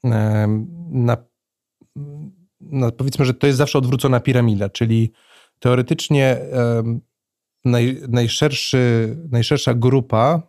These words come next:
ta posi-, która posiada jakiekolwiek środki, jest, e, zainteresowana, żeby inwestować, przynajmniej na rynku prywatnym, zwykle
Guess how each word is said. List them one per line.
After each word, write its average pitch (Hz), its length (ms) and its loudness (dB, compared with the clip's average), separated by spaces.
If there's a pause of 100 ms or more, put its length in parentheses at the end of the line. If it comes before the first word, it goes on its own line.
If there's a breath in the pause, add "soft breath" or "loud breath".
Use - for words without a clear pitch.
(840)
ta 123 100 -2
posi-, 127 280 -2
która 120 200 0
posiada 123 260 0
jakiekolwiek 127 540 2
środki, 123 340 0
jest, 120 280 0
e, 120 360 2
zainteresowana, 120 800 0
żeby 120 160 0
inwestować, 117 720 0 (100)
przynajmniej 117 280 0
na 120 80 2
rynku 131 240 0
prywatnym, 123 520 0 (580 soft breath)
zwykle 135 600 2